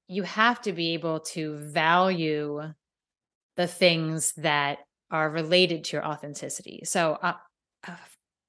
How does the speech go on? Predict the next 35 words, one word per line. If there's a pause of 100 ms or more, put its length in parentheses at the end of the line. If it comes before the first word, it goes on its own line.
(120)
I
guess
one
of
the,
wh-,
what
made
me
think
of
this
while
you
were
talking
was
I
have
a
lot
of
clients. (600)
It's
just
a
very
common (640)
issue (360)
is
very (260)
big-hearted,
loving (240)
people. (840)
So